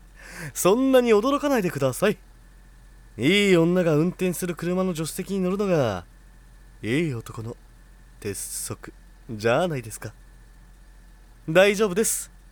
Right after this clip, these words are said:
教習は三年ほど経験してますし、安心してくださいね。とりあえず出ましょうか。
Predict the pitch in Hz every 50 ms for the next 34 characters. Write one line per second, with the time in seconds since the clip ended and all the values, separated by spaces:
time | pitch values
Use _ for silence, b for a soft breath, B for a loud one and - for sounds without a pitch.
0 | - - - - - - 131 139 139 - - 147 135 135 135 - - 131 147 170
1 | 185 180 156 165 165 160 - - 160 175 - - 180 175 156 - - 165 160 165
2 | - - - - 123 107 - - - - - - - - - - - - - -
3 | - - - - 113 120 123 117 - - 117 113 104 - - - - - 113 110
4 | 104 - - 107 98 90 87 85 98 117 123 - - - - - - - - -
5 | - - - - - - - - - - - - - - - - - - - 165
6 | 185 220 240 240 233 190 175 175 156 135 110 117 117 151 170 - 214 202 - 185
7 | 165 - -